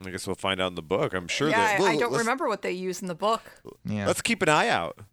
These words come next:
Speaker 3: Let's keep an eye out, 'cause if you're conjoined twins, you're two separate people.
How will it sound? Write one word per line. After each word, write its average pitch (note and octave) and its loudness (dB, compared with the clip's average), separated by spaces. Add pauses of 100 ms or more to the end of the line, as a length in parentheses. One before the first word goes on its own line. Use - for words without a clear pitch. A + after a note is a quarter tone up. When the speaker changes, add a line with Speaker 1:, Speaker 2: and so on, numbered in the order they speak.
Speaker 3:
Let's G#3 -4
keep C4 0
an A#3 4
eye A3 2
out, B2 2
'cause F#3 0
if F#3+ -2
you're G#3+ 2
conjoined G#3 0
twins, A3 0
you're D#3 2
two F#3+ 0
separate - 0
people. - -4